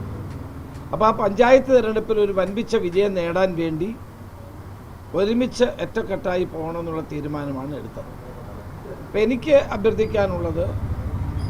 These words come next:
ആ സ്പിരിറ്റ് കളയാൻ പാടില്ല. ആ സ്പിരിറ്റ് ഉൾക്കൊണ്ടുകൊണ്ട് എല്ലാവരും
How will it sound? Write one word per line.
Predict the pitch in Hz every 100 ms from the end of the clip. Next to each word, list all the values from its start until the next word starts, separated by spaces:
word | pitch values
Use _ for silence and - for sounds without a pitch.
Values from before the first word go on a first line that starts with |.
| 190
ആ | 269 277
സ്പിരിറ്റ് | - - 220 262 - - 262 - -
കളയാൻ | 170 175 175 151
പാടില്ല. | 143 139 - - - - - - - - - - - - - - 233
ആ | 277
സ്പിരിറ്റ് | - 208 262 - 214
ഉൾക്കൊണ്ടുകൊണ്ട് | 208 233 214 196 185 180 196 180
എല്ലാവരും | 165 185 196 202 220